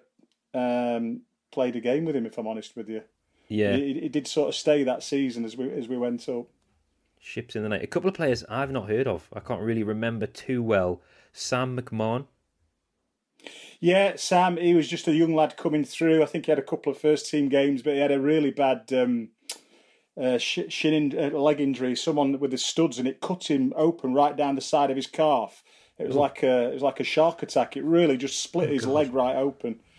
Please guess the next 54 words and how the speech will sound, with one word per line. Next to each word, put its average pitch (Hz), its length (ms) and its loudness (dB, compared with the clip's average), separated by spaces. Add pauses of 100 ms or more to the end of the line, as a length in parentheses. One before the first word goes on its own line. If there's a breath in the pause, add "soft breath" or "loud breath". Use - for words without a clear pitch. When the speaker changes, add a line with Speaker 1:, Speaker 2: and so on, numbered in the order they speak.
(240 soft breath)
Speaker 1:
Yeah, 147 400 4
yeah, 139 300 4
but 139 80 2
I 139 60 4
remember 156 280 2
Speaker 2:
Yeah. 131 80 0
Speaker 1:
Sam, 139 220 2
he 143 80 2
was 135 120 -2
a 135 60 2
young 131 180 -2
lad, 123 220 2
and 135 140 0
there's 131 80 -4
a, 131 120 4 (360 soft breath)
there's 135 100 -12
a 135 60 -6
couple - 340 -2
of 165 80 4
other 160 80 4
young 139 180 4
lads 127 260 0
that 135 120 0
I - 100 -12
can't 135 200 -2
quite 131 180 -2
remember 131 240 -2
the 123 80 -2
names, 123 340 0
so 120 400 -4 (160)
I - 60 -8 (160)
Speaker 2:
Yeah. 95 80 -6
Speaker 1:
apologise 127 540 0
to - 100 -8
them. 123 380 -2
But, - 160 -2
Speaker 2:
No, 104 420 2
Speaker 1:
um, 123 80 2
Speaker 2:
the, 107 80 4
the 113 200 -4
two, 160 380 -6
the 131 120 -4
two 156 300 -2
others 110 260 0
I 98 60 -4
think 101 440 -6 (460)
you're 98 100 -4
missing 98 380 -2
are 90 540 -2 (580)
Jamie 127 260 2
Lawrence 107 480 0
and 95 220 -10
Colin 117 320 0
Hill. 104 400 -2